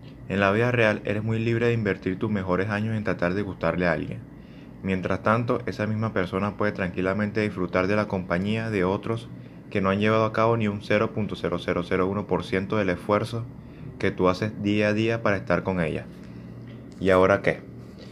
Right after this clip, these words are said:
Quizás podrías haber sido el mayor artista del siglo, el inventor del motor de agua,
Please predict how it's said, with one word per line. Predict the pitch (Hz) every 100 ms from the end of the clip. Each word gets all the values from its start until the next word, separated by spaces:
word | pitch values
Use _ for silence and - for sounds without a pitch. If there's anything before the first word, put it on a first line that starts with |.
| - - -
Quizás | 101 107 104
podrías | - 117 120 127
haber | 113 98 101
sido | - 117
el | 113
mayor | 101 92 98
artista | 104 - 104 107
del | 87
siglo, | - 82 - - - - - - - -
el | 95
inventor | 98 95 92 90 104 117
del | 123 113
motor | 98 87 92
de | 92 90
agua, | 78 -